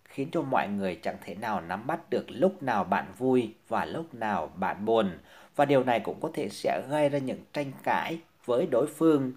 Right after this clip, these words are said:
khi mà bạn không thể nào kiểm soát được cảm xúc của mình nữa nhé. Và câu quyết cho bạn tuổi Sửu trong ngày thứ Tư này, tử vi tuổi Ất Sửu thuộc mệnh Kim, cần phải sớm loại bỏ những thói quen trì hoãn nếu như muốn đạt được thành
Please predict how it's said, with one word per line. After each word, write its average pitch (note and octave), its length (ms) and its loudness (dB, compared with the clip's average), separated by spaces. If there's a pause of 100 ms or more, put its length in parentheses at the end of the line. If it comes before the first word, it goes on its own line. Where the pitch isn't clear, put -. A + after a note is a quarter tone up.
khi D3 140 -6
mà A#2 120 0
bạn F#2 240 0
không - 260 -8
thể G#2 120 -8
nào A2+ 320 -2
kiểm F#2+ 200 -8
soát - 300 -6
được G#2 360 2
cảm F#2+ 300 -2
xúc - 360 -4 (160)
của - 260 -8
mình F3 280 -6
nữa E2 180 -12 (100)
nhé. D3 100 -4 (1800)
Và C3 120 0
câu D3+ 220 4 (100)
quyết G3+ 200 4
cho E3 60 4
bạn A#2 180 6
tuổi G2 100 -4
Sửu F#2+ 240 -6 (120)
trong D#3 180 0
ngày A2+ 180 -2
thứ C3 80 -8
Tư D3+ 240 -2
này, G#2 400 -2 (260)
tử A#2 140 2
vi D#3+ 240 0
tuổi G#2+ 140 2
Ất F#3 200 2
Sửu C#3+ 440 0 (120)
thuộc G#2+ 320 -2
mệnh F2+ 180 -2 (100)
Kim, C3 400 -2 (220)
cần C3 240 2
phải D3+ 180 -6
sớm G#2 240 -6
loại D3 300 -2
bỏ G2 180 -2
những E2+ 200 -10
thói G#2+ 220 -10
quen C3+ 200 -2 (120)
trì G#2+ 180 -4
hoãn G2+ 460 -6 (180)
nếu A#2 160 -4
như D3+ 100 -6
muốn C3+ 260 -6
đạt A2+ 220 -2
được G2 260 -4
thành G#2 220 -6